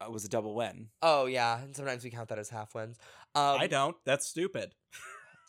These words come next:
Speaker 1: Tell that to everyone who said that about Sasha
Speaker 2: Sasha
Speaker 1: Velour.
Speaker 2: Velour.
Speaker 3: I stand by it. It's stupid. Sasha Velour won two challenges. Why was everyone so surprised when she turned out?
Speaker 2: And then,
Speaker 3: Anyway.
Speaker 2: and then two seasons later,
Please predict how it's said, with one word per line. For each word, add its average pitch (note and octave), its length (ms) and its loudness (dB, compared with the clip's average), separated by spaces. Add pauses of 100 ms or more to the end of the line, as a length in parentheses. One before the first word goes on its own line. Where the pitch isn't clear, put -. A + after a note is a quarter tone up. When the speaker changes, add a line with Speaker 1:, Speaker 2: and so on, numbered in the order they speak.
(380)
Speaker 1:
Tell F3 200 8
that G3 260 10
to F3+ 160 2
everyone E3+ 300 4
who D#3+ 80 0
said E3 180 4
that D#3+ 100 2
about C#3 220 4
Sasha D3 300 8
Speaker 2:
Sasha D#3+ 100 6
Speaker 1:
Velour. C#3 140 4 (300)
Speaker 2:
Velour. A#2+ 140 6
Speaker 3:
I G#3 140 12
stand G#3 340 10
by G3+ 200 12
it. A2+ 200 6
It's D#3 220 2
stupid. F3 520 -2 (160)
Sasha F3+ 320 8
Velour F3+ 280 8
won E3 240 6
two F3 160 -6
challenges. C#3 640 0
Why C#3+ 140 6
was F3 100 0
everyone C#3+ 320 -2
so C3 160 -6
surprised B2 420 -4
when D3 100 -16
she C3 280 -12 (480)
turned C3 240 -2
out? F#3 300 4
Speaker 2:
And F3+ 120 -2
then, F#3 160 8
Speaker 3:
Anyway. C#3+ 360 0
Speaker 2:
and F3 120 2
then F3 200 2
two E3+ 180 -2
seasons D#3 540 -4
later, C3+ 640 2